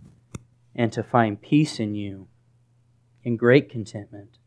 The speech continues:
is never determined by where you've placed us. It's all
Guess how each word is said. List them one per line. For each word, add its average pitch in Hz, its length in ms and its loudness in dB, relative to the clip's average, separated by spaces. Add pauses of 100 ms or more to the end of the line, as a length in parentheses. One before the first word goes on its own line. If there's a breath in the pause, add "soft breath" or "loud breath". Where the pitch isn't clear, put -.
(1040)
is 110 180 -2
never 127 460 6
determined 110 600 -2
by 107 140 -2
where 101 200 -2
you've 98 260 -8
placed - 400 -4
us. - 320 -20 (1300)
It's 117 220 -2
all 131 400 8